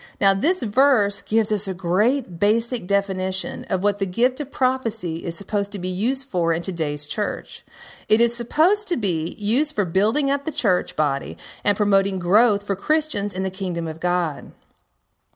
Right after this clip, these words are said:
Now, I want to say here, for the purpose of this teaching, I'm kind of heaping together words of knowledge and prophecy, even though I know that many teach that words of knowledge are a separate thing because they do not typically deal with the future.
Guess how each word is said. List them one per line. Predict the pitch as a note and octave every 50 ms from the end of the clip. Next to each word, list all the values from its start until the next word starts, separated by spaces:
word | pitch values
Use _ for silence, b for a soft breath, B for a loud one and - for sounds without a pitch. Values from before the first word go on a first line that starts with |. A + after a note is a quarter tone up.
| _ _ _ _ _ _ B B B B B B B B
Now, | A3 A3 A3 A3+
I | A#3
want | C4 D4
to | D4+
say | - - C4 B3+
here, | A#3+ A#3+ A#3 A3 G#3+
for | - A3
the | G3 F#3+
purpose | - - - D4 D4+ D4+ D4+ -
of | A#3+ G3
this | F#3+ G#3 G#3+ -
teaching, | - - A3+ G#3+ G3 - - F#3 E3 E3 E3+ - - -
I'm | G#3 A3+ B3+ C#4
kind | B3+ - C#4+ D4 C4+
of | A3+ F#3
heaping | F#3 - - B3 B3+ B3+ C4 C4+ B3 A#3 A3 F3+ - -
together | - G3+ F#3 F#3 F#3 F3+ F3 F3+ E3+ D#3+
words | D#3 E3 F3+ G3 G#3 G#3+ G#3+
of | B3 A3
knowledge | G#3 F#3+ F#3+ F#3+ F#3 F#3 F#3 F3+ F3+ F3+ - B B B B B B B
and | F#3 F#3+ F#3
prophecy, | - - A3 G#3 G#3 G#3 - F#3 - - E3+ D#3 - - -
even | F#3+ A3+ A#3 C4+ C#4 C4
though | A#3 A#3 A3 G#3 G#3 G3+ -
I | - F#3+ F#3
know | F#3 F#3+ F#3+ F#3+
that | F3 F3+ - E3+
many | F#3 F#3+ G#3 A3 A#3 C4 C#4
teach | C4+ - - C4+ A3 F#3 F3 E3+ -
that | - F#3 C3+ -
words | F3 F#3 G3 G#3 G#3 G#3+
of | G#3
knowledge | G#3 G3+ G3+ G3 G3 F#3 F3+ F3 F3+
are | F3+ E3+
a | E3 D#3+
separate | - - C4 C#4 C4+ A#3+ F#3+ C3 - -
thing | E3+ D#3 D3+ D3 D3+ E3 E3 B B B B B B B B B B B B B B B B B _
because | G3 G#3 - A3+ A#3 G3 F3+
they | G#3
do | G3 G#3+
not | G#3+ A3+ - E3+
typically | - B3+ A#3 A#3 G#3+ - G3+ F#3+
deal | E3 F3+ F3+ F#3 F3+
with | F3 F3
the | F3 F3
future. | - - G3 F3+ E3 - - B2+ B2